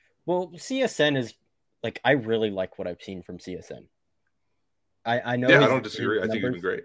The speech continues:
Speaker 1: uh, his numbers are, are not great, but I, I think that's just because, like, he went oh for four last night, and I don't know what his line was before
Speaker 2: Yeah.
Speaker 1: that, but I, it was significantly better than what his line is now, I think. But he, he just, like, he has competitive at-bats.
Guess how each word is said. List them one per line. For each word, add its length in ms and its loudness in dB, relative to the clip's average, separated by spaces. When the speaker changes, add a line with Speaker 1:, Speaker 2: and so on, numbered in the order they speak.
Speaker 1:
uh, 100 -4
his 200 -2
numbers 380 -2
are, 300 -4
are 80 -2
not 240 -2
great, 320 -2
but 100 -4
I, 180 -2
I 120 -4
think 180 -8
that's 180 -10
just 220 -14
because, 260 -8
like, 200 -8
he 140 -6
went 220 0
oh 120 -2
for 220 -4
four 200 -2
last 360 -2
night, 100 -2
and 120 -6
I 60 -4
don't 220 -6
know 140 -4
what 160 -4
his 260 -8
line 400 2
was 240 -2
before 380 -2
Speaker 2:
Yeah. 40 0
Speaker 1:
that, 340 0
but 140 -8
I, 80 -2
it 100 2
was 220 2
significantly 680 0
better 240 0
than 160 -6
what 140 -4
his 160 -8
line 200 -2
is 160 -6
now, 300 -4
I 60 -2
think. 240 -2
But 80 2
he, 220 4
he 220 0
just, 280 0
like, 180 4
he 180 2
has 320 4
competitive 580 -2
at-bats. 500 -4